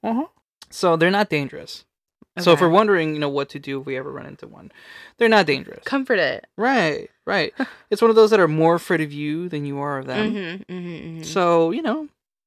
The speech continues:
Speaker 1: you know, uh, maybe overall just don't hurt it.
Speaker 2: Mm-hmm.
Speaker 1: Don't catch it.
Speaker 2: Just leave it alone.
Speaker 1: Leave it alone.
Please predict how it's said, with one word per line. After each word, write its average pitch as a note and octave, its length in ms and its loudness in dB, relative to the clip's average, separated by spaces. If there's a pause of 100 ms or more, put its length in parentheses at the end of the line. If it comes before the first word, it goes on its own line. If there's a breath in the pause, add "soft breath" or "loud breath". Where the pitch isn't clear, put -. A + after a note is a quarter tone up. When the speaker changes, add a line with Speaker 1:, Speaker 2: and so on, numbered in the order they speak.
(140)
Speaker 1:
you G#3+ 100 -8 (180)
know, G#3+ 160 -12
uh, - 260 -12
maybe C4 340 2
overall E4+ 360 0
just D#4 260 -10 (320)
don't B3 240 -6
hurt - 300 -4
it. - 200 -14 (160)
Speaker 2:
Mm-hmm. F#3 360 -12 (260)
Speaker 1:
Don't D3+ 160 -6
catch F#3 380 0
it. G3+ 180 0 (640)
Speaker 2:
Just E4+ 160 -2
leave E4+ 200 0
it D#4+ 60 0
alone. G#3+ 420 -2
Speaker 1:
Leave D#3 100 -2
it F#3 40 0
alone. G3+ 540 4